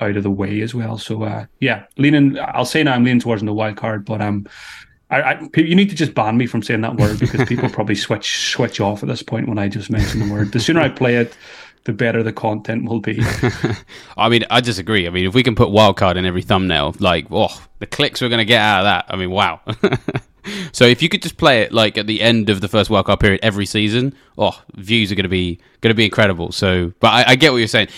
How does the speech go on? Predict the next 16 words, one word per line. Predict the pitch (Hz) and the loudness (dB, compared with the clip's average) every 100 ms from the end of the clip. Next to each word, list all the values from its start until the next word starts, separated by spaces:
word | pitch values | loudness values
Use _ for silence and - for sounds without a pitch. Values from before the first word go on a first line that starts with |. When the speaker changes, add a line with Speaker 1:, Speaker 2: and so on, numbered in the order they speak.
| - | -2
Speaker 2:
It | 135 | 2
is | 143 | 4
annoying. | 143 151 147 131 120 | 4 4 4 2 2
It, | 123 | 0
it, | 123 - | 0 -2
it, | 123 113 | -4 -4
the | 131 | -4
expression | - 143 123 107 | 0 -2 0 0
"burn | 123 113 | 2 2
a | 104 | 0
hole | 110 101 | 0 -2
in | |
your | 92 | -4
pocket" | 90 101 - - - | -2 -2 -2 -6 -4
is | 95 87 | -6 -4
almost | - 98 92 - - | -6 -4 -4 -6 -14